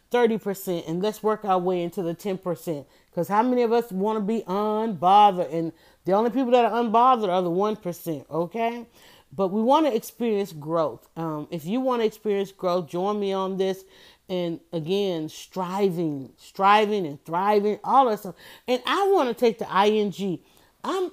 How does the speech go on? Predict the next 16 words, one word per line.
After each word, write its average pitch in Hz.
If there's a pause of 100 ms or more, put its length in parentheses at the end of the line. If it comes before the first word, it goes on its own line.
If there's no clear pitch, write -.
I 359
have 254
a 202
goal, 165
y'all. 156
I 175
s-, -
and 196
it's 220
a, 196 (120)
it's 214
a, 151
such -
a 233
simple 226
goal, 240